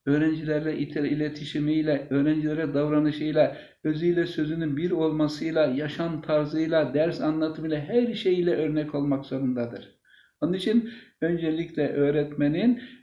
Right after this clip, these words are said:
öğrencinin psikolojisini bilmesi, yani hangi yaşta ne gibi özellikleri taşıdığını bilmesi gerekiyor. Hatta bu dönem içerisinde mümkünse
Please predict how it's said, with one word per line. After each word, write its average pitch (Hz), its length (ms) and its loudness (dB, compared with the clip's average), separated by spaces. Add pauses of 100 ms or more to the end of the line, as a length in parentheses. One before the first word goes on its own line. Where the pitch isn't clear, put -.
öğrencinin 165 840 -2
psikolojisini 160 1040 -4
bilmesi, 151 500 -2
yani 156 260 2
hangi 180 340 -2
yaşta 160 380 0
ne 151 180 0
gibi 170 240 -2
özellikleri 156 720 0
taşıdığını 147 500 -4
bilmesi 143 400 0
gerekiyor. 135 500 0 (260)
Hatta 214 420 2
bu 202 100 -2
dönem 214 260 0
içerisinde 196 560 -2
mümkünse 196 800 2